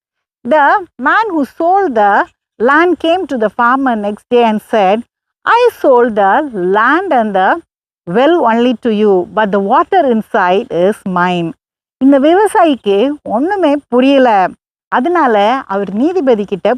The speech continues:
போனாரு. The farmer did not understand anything. He went to the judge. நீதிபதி எல்லாத்தையும் கேட்ட பிறகு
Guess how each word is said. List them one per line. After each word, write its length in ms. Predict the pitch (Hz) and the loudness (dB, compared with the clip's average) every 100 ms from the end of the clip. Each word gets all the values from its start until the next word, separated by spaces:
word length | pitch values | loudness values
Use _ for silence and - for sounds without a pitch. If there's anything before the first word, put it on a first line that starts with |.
| - | -2
போனாரு. 580 | 190 185 180 180 185 185 - _ _ _ _ 247 | -2 0 0 2 2 0 -6 _ _ _ _ 0
The 220 | 330 330 427 - _ _ _ 359 | 2 2 0 -4 _ _ _ 0
farmer 380 | 453 480 359 240 | 0 0 -2 -2
did 220 | 233 226 | -2 0
not 200 | 294 294 - | -2 -2 -6
understand 520 | 240 311 - 311 254 - 208 | -4 -4 -4 -4 -2 -4 -4
anything. 520 | 233 - 208 180 170 - _ - 226 | -4 -2 -2 -2 -6 -10 _ -4 -2
He 40 | |
went 240 | 208 247 | 2 2
to 180 | 262 214 | 2 2
the 220 | 185 208 | 2 0
judge. 600 | 240 170 190 180 156 - - _ _ | -2 -2 0 0 -2 -12 -20 _ _
நீதிபதி 840 | 285 427 440 440 262 202 185 247 - 240 | 0 4 4 4 2 0 0 -2 -8 -2
எல்லாத்தையும் 720 | 233 339 440 427 240 226 233 | 0 2 2 2 -2 -6 -8
கேட்ட 300 | 214 220 233 | -4 -6 -4
பிறகு 400 | 226 196 196 220 | -2 -2 0 -2